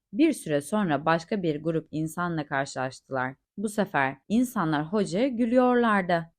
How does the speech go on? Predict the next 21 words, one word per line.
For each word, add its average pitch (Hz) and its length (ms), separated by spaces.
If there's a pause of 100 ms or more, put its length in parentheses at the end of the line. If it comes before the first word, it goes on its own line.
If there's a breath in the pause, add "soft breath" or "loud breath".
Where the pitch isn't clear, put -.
Hoca 202 240
onların 180 520
neden 185 380
güldüğünü 214 460
sordu. 160 500 (200)
Bir 190 200
adam 151 480
cevapladı. 214 760 (340)
"Hoca 147 260
efendi, 175 600 (320)
eşeğinizi 185 540
yolda 220 280
yürütmek 226 520
yerine 208 440 (240)
üzerine 185 500
binin. 180 400 (300)
Böylece 202 540
hem 190 280
daha 190 200
az 262 200
yorulursunuz 175 720